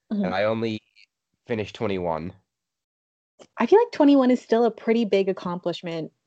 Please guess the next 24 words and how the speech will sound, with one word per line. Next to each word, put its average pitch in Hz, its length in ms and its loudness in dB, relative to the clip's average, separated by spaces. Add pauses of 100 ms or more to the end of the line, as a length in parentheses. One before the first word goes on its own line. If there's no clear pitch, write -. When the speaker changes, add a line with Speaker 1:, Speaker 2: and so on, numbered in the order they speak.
Speaker 1:
Most 214 320 2
people 254 200 2
don't 202 280 2 (100)
read, 185 260 -4
like, 170 180 -4
anything 180 340 -4
in 165 100 -8
a 165 40 -8
year. - 340 -10 (840)
Speaker 2:
Well, 123 100 -6
there 127 80 4
was 131 120 2
that 120 200 2
six-month 107 640 -4
gap 104 260 0
where 90 80 -2
I 87 40 -4
barely 95 200 -4
read 90 120 -4
anything 95 240 -4
when 82 120 -4
I - 20 -4
was 85 140 -6
home, 95 420 -6